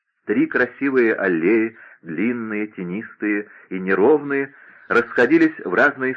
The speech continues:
стороны от места, на котором процессия остановилась. Сквозь кружево листвы виднелись кусочки голубого неба. В глубине аллей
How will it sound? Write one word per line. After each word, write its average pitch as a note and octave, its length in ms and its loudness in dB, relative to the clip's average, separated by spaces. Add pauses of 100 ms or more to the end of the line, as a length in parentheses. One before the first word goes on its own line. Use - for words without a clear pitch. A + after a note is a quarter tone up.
стороны B2 360 0
от G#2+ 180 0
места, A2 380 -6
на G#2 100 -4
котором A2 420 0
процессия F#2 800 -4 (160)
остановилась. D2+ 720 -10 (960)
Сквозь A#2 260 0 (100)
кружево A#2+ 500 2
листвы A2 640 -4 (320)
виднелись G2 560 0
кусочки - 560 -4
голубого F#2+ 560 -4
неба. C#2+ 420 -10 (1080)
В C#2+ 120 -20
глубине F#2+ 480 -2
аллей B2 540 2